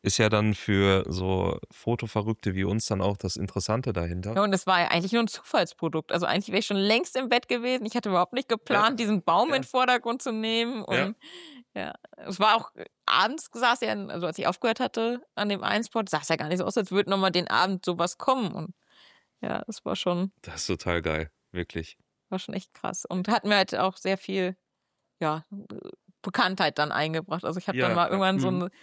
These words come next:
Speaker 2: zwei Wochen später das Bild bei der Google-Bildersuche eingegeben und dann ist aus, in Amerika war's, in Japan war's, Korea und
Speaker 3: Ja, das geht dann
Speaker 2: weil
Speaker 3: komplett
Speaker 2: das
Speaker 3: um die
Speaker 2: ist,
Speaker 3: Welt halt, ne?
Speaker 2: ja, wo das überall geteilt
Speaker 3: Mega.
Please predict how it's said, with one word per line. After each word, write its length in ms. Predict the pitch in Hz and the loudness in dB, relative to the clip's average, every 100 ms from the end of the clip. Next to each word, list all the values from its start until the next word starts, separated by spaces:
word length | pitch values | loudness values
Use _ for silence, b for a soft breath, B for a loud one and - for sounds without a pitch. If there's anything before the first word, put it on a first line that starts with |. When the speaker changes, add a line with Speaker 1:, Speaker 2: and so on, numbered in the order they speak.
| b - | b -4
Speaker 2:
zwei 300 | - 175 185 | 4 4 4
Wochen 200 | 202 196 | 0 -2
später 400 | - 185 254 220 | 2 2 4 2
das 220 | 190 - | 0 -2
Bild 320 | - 202 240 | 2 2 4
bei 120 | 190 | 0
der 120 | 180 175 | 2 0
Google-Bildersuche 880 | 196 185 175 220 233 233 240 233 226 | 0 -2 0 2 2 0 -2 0 2
eingegeben 580 | 214 214 233 233 233 | 2 0 -2 -2 -2
und 80 | 208 | -2
dann 160 | 208 190 _ _ _ _ | -2 -4 _ _ _ _
ist 280 | - - 190 | -18 -12 -10
aus, 240 | 175 - _ _ _ _ _ - | -10 -14 _ _ _ _ _ -6
in 120 | 165 | -2
Amerika 680 | 170 196 226 220 233 202 196 | 2 2 2 2 2 2 2
war's, 560 | 202 202 202 190 202 | 2 4 4 2 0
in 140 | 175 170 | -6 0
Japan 680 | 226 202 208 - 196 196 | 4 4 4 4 2 2
war's, 800 | 175 214 202 220 233 269 - - - | 0 2 4 4 4 2 -4 -8 -6
Korea 800 | 233 - 202 233 220 202 202 190 | -6 -4 0 2 2 4 4 4
und 200 | 190 180 | 2 -4
Speaker 3:
Ja, 80 | 117 | -6
das 180 | 123 - | -6 -4
geht 160 | 143 139 | -2 -2
dann 100 | 196 | 0
Speaker 2:
weil 40 | 220 | 2
Speaker 3:
komplett 220 | 202 143 | 4 4
Speaker 2:
das 120 | 151 | 2
Speaker 3:
um 60 | 151 | 2
die 60 | |
Speaker 2:
ist, 80 | 139 | 2
Speaker 3:
Welt 260 | 135 151 - | 2 0 0
halt, 220 | 127 135 | -2 0
ne? 120 | 151 | 2
Speaker 2:
ja, 300 | 240 226 226 - | 4 4 2 0
wo 220 | - 202 | -6 -4
das 180 | 240 240 | -2 -2
überall 360 | - 226 107 214 | -2 2 4 4
geteilt 560 | 220 208 - 233 285 | 2 0 0 2 4
Speaker 3:
Mega. 120 | 254 | 4